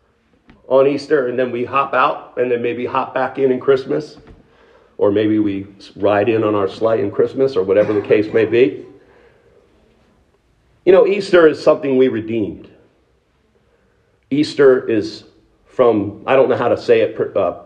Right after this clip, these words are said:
properly in the, uh, uh, in the, in the original language, but the god of Esther, or Eoster.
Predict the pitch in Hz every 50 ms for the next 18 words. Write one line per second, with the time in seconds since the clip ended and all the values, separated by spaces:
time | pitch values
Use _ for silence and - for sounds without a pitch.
0 | - _ - 113 107 107 - 107 104 104 104 98 95 95 90 90 90 87 85 76
1 | 76 - - _ _ _ _ _ _ _ _ _ _ _ _ - - - - -
2 | - 82 90 85 - - - 107 104 101 98 95 90 110 113 110 110 101 95 87
3 | 92 104 101 104 101 95 101 98 98 - - 98 92 90 - - 131 127 160 170
4 | 175 156 - - 156 165 160 - - - 127 - - - - - - - _ _
5 | _ _ _ - 101 110 - 131 123 120 123 139 147 139 - - 120 107 92 -
6 | - -